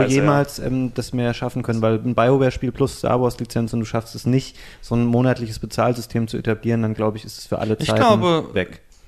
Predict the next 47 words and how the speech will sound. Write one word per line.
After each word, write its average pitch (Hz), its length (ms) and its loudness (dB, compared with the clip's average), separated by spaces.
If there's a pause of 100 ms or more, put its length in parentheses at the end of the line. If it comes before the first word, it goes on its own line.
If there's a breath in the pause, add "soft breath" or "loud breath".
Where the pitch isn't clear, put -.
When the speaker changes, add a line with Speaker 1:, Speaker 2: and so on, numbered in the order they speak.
(100)
Speaker 3:
der 135 100 2
logische 139 500 0
Punkt 139 440 -2
für 123 200 -2
ein 110 520 -4
Bezahl-, 107 400 -2
also 110 160 -2
für 117 100 -4
ein 101 60 -2
Spiel 139 160 -2
mit 123 140 0
einem 92 120 -6
Bezahlmodell 127 540 -2
ist 143 100 -6
ein 147 60 -8
kleineres 175 500 -2
Spiel 113 240 -2
und 98 80 0
kein 101 240 0
größeres. - 560 -10 (300 loud breath)
Also 107 140 -2
der 113 120 0
Versuch, 120 600 0 (380 loud breath)
mit 143 140 -2
einem 131 320 2
super 165 400 0
duper 151 400 -2
mega 139 380 2
Mainstream-Ding 131 880 0
gegen 127 440 -2
World 123 160 2
of - 120 0
Warcraft - 320 -2
zu 131 120 -6
gehen, 120 200 0
ist 123 100 -8
halt 127 120 -2
natürlich 131 380 -4
erstmal 156 380 0
zum 143 120 -6
Scheitern 160 260 -2
verurteilt, 104 400 0
noch 107 260 -2
ein, 104 200 -2
zwei 98 200 -2
Jahre 95 240 -2
lang. 90 220 -4